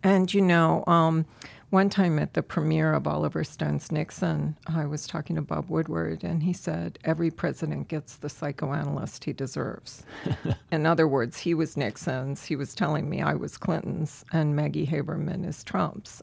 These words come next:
Speaker 1: And funnily enough, Maggie's mother was a P R woman who worked not for Trump, but for a company.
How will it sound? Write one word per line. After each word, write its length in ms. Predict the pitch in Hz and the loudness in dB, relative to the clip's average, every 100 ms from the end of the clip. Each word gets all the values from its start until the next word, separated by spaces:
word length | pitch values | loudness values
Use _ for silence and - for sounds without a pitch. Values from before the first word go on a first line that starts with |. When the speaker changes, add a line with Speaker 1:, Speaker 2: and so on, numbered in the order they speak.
| - | -2
Speaker 1:
And 340 | 156 156 151 - - - - | 0 0 -2 -6 -18 -20 0
funnily 400 | 220 320 233 160 | 2 4 4 4
enough, 420 | 147 185 202 - | 2 4 2 2
Maggie's 560 | 165 165 180 175 147 - | 2 2 2 0 -2 -2
mother 720 | 147 160 202 165 - - 190 - | 0 2 2 0 0 -2 -2 -4
was 280 | - 156 - | 0 0 0
a 60 | 170 | -4
P 260 | - - 156 | -4 -2 0
R 160 | 160 | 2
woman 400 | 170 170 104 - | 0 0 -2 0
who 140 | 156 147 | 0 0
worked 760 | 135 165 160 156 - - - - | 2 4 4 2 -2 -10 -12 -2
not 360 | 170 180 175 - | 2 4 4 0
for 160 | - 170 | -6 -6
Trump, 400 | - 170 175 - | -2 0 0 -2
but 180 | - - | -8 -6
for 180 | - 147 | 0 0
a 40 | |
company. 640 | 147 160 151 151 143 151 | 0 -2 0 -2 0 -2